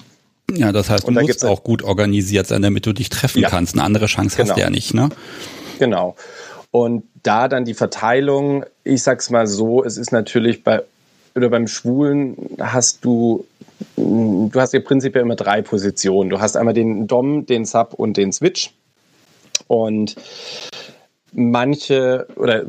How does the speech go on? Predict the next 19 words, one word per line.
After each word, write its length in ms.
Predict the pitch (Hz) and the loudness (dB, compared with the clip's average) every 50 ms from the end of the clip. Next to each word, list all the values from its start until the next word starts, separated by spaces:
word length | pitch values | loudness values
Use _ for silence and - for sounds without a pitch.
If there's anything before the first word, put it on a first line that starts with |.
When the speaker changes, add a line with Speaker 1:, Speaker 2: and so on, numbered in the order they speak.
| 76 95 | -8 -12
Speaker 2:
viele 420 | 107 - - 147 139 151 147 127 | -6 -2 0 2 2 2 0 0
haben 160 | 123 123 127 | -2 -4 -2
das 180 | 117 117 104 - | -2 -2 -4 -2
Glück, 260 | - 127 143 143 - | 2 2 2 2 4
dass 160 | 127 117 110 | 2 2 2
sie 120 | 120 107 98 | 0 -2 -2
wirklich 300 | 113 - - 104 - - | -4 -2 -2 -6 -2 0
beides 400 | 104 110 123 139 170 160 - - | 0 0 2 0 0 -2 -2 0
sind, 220 | 170 180 185 - | 0 0 0 0
also 200 | 117 107 - 117 | 0 0 0 0
dass 60 | 104 | 0
sie 80 | 101 95 | 0 -2
Switch 280 | - - 156 156 - | 0 0 0 0 0
sind. 400 | - - 156 147 143 143 139 - | -2 0 0 2 0 0 -2 -4
Und 200 | - - 113 107 | -2 -2 0 0
das 160 | 113 110 - - | 2 0 0 0
ist, 540 | - 120 113 107 104 - - - - - - - | 0 0 0 2 0 0 -4 -4 -6 -4 -2 0
ähm, 520 | 101 101 98 98 95 95 92 92 90 82 | 2 2 2 0 0 0 0 -2 -4 -4
ja, 280 | - 107 98 87 87 | -2 0 2 2 0